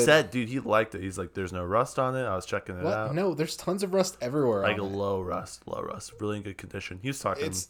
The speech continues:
Speaker 2: it's, it's true that that car is not too far gone. It has
Speaker 1: Yeah.
Speaker 2: some rust on the areas where, where the, where E thirties rusts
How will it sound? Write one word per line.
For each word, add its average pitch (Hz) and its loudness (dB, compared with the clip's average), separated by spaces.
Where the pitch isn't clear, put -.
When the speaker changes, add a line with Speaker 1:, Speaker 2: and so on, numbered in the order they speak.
Speaker 2:
it's, 175 0
it's 156 2
true 147 4
that 135 8
that 170 4
car 220 6
is 185 6
not 175 8
too 185 4
far 156 6
gone. 117 6
It 131 4
has 160 8
Speaker 1:
Yeah. 202 4
Speaker 2:
some 165 6
rust 160 4
on 127 4
the 127 2
areas 127 4
where, 104 2
where 107 4
the, 98 -2
where 113 0
E 120 0
thirties 120 2
rusts 107 0